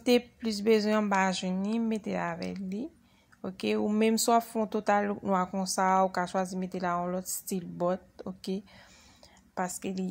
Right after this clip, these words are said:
li, m vrèman reme look la. M vrèman reme look la. Pantalon an, li, li pa f-, li kwi an, kapab di yon kwi orijinal ye, paske li pa fè okenn bri lò, lò,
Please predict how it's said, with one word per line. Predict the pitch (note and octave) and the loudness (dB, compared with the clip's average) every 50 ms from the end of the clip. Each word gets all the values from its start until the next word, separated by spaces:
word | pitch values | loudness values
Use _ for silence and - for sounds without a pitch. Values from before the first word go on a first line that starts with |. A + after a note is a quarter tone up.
| F#3+ | -6
li, | F#3+ F3+ F#3 F3+ F3+ F3+ F3 F3 F#3 F3 F3+ - - _ _ _ _ _ - - - | -6 -4 -4 -4 -4 -4 -6 -6 -8 -10 -10 -12 -16 _ _ _ _ _ -10 -10 -6
m | - A3+ A3 | -4 0 2
vrèman | A#3+ A#3+ A#3+ A3+ A3 G#3+ G3+ G3 | 4 4 4 4 2 2 2 2
reme | F#3+ F#3+ F#3+ F#3 F3+ | 2 0 0 0 -2
look | F3 F#3 - - - | -2 -6 -8 -8 -10
la. | - F3 - - - - - - | -10 -10 -10 -14 -20 -20 -20 -18
M | G#3 | -10
vrèman | - G3+ G3 G3 G3 F#3+ F#3 F#3 | -4 -2 -2 -2 0 -2 -2 -2
reme | F#3 F#3 F#3 F#3 F3+ | -2 -2 -2 -4 -4
look | F3+ F#3 F#3 - F#3 | -4 -6 -6 -4 -4
la. | F#3 F3+ F#3 F#3+ A3 - - - - - - - - _ | -2 -2 -2 -2 -4 -6 -12 -18 -18 -18 -20 -20 -20 _
Pantalon | - G3+ G3 G3+ G#3 G#3 G#3 G#3 G#3 G#3 G3+ | -2 0 2 2 2 2 2 2 0 0 0
an, | G3+ G3+ G#3 G#3+ A3 A3 G#3 | 0 0 0 0 0 -2 -2
li, | G3 G3+ G3+ G#3+ | -2 -2 -2 -2
li | - G3 G3+ G3+ | -2 -4 -4 0
pa | - A3+ A3+ A3+ | 2 2 2 2
f-, | - - - - - | 0 -4 -10 -10 -6
li | G3+ G#3 A3 A3 - - - - - - | -4 -2 -2 -4 -6 -8 -16 -18 -16 -2
kwi | - A#3+ A#3 A#3+ A#3+ | 2 4 6 6 6
an, | B3 B3+ B3+ C4+ C#4+ D4+ - - - - - | 6 6 6 4 4 2 0 -6 -8 0 2
kapab | A#3+ A#3+ B3 A#3+ A3+ | 4 6 6 4 4
di | A3 - | 2 2
yon | A#3 A3+ A3+ - - - - | 2 2 2 -2 -8 -20 -14
kwi | - - A#3 A#3+ B3 | -6 -2 0 0 2
orijinal | - - A3 A3 A3 G#3+ G#3 G3+ G#3 G#3+ G#3+ G#3+ G3+ G3 | 4 6 6 6 4 2 0 0 0 0 0 0 0 2
ye, | G3 G3 G3 F#3+ | 2 0 0 0
paske | F#3+ F#3+ - - | 0 -2 0 -2
li | A3+ G#3 | 0 2
pa | A3+ A#3 A#3 | 2 0 2
fè | - C#4 C4 | 2 4 2
okenn | B3+ B3 - - - B3 A#3 G#3 | 2 2 0 0 2 2 2 2
bri | F#3+ F#3+ F#3+ F#3 | -2 -4 -2 0
lò, | F#3+ F#3+ F3+ - - - - - - | 0 0 0 0 -4 -8 -10 -6 -2
lò, | G3+ G3+ G3 G3 | 0 2 2 2